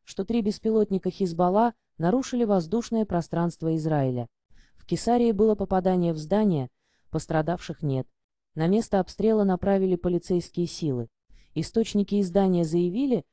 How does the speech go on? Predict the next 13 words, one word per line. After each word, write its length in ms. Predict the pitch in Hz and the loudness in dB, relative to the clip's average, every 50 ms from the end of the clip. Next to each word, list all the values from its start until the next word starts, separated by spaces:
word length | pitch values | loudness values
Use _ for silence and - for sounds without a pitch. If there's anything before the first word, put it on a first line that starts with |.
| _ _ | _ _
что 220 | - - - 180 170 | -18 -10 -8 -6 -2
была 240 | 175 185 190 190 185 | 0 2 2 2 2
атакована 440 | - 190 180 - 190 180 175 170 | 0 -2 -2 0 0 2 2 2
резиденция 640 | 170 165 165 160 170 165 165 175 170 165 - 170 160 | 2 0 0 -2 -2 -2 0 0 0 0 0 -2 -2
премьера 520 | - 165 170 170 170 170 175 165 165 160 160 | -2 0 0 0 2 2 2 2 2 0 0
Израиля 400 | 151 165 175 170 165 165 156 143 | 0 0 0 0 0 0 -2 -4
в 80 | - | -6
Кесарии, 640 | - 160 147 - - 254 285 277 220 160 131 120 - _ _ _ _ _ - | -8 -10 -8 -4 -2 -2 0 0 0 0 -2 -4 -8 _ _ _ _ _ -4
расположенная 760 | 147 160 - - - 160 170 214 233 214 220 220 220 214 | -4 -4 -4 -2 -2 -2 0 0 0 0 0 0 2 2
на 100 | 208 202 | 2 0
берегу 360 | 190 175 185 185 175 170 196 196 | 0 0 0 0 0 -2 -4 -6
Средиземного 720 | - 180 175 170 160 170 156 175 175 170 170 165 165 170 | -4 -4 -4 -2 -2 -2 -2 0 0 0 0 0 -2 -2
моря. 360 | 175 170 156 147 139 135 131 | -2 0 0 -2 -2 -4 -6